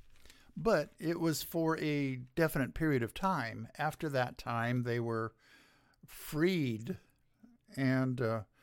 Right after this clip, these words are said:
free to settle down in the United States, you know, and, and try to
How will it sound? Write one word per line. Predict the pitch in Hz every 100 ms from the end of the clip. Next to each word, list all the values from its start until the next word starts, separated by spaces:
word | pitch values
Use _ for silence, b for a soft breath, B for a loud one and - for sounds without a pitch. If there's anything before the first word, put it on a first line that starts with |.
| b b b b - -
free | 196 202
to | 170
settle | - 160 151
down | 139 143
in | 139
the | 139
United | 139 123 123
States, | - 151 117 - - - _ _ _ _ _ 175
you |
know, | 170 127 120 -
and, | 135 127 - - - 139
and | 120 117
try | - 135 135
to | 139 - 127 120 120